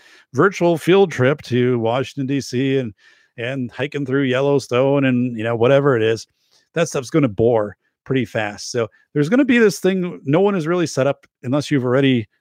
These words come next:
homeschooled to, to get into this virtual curriculum. So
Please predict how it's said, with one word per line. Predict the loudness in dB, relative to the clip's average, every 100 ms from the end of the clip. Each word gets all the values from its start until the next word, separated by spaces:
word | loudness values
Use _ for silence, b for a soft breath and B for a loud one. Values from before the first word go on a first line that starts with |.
| _
homeschooled | 0 0 0 -2 -2 -2 -6 -12
to, | -10 -8
to | -10 -6
get | -2
into | -2 -2
this | -4
virtual | -2 -2 -2 -8
curriculum. | -2 -2 -2 -10
So | -6 -4 -4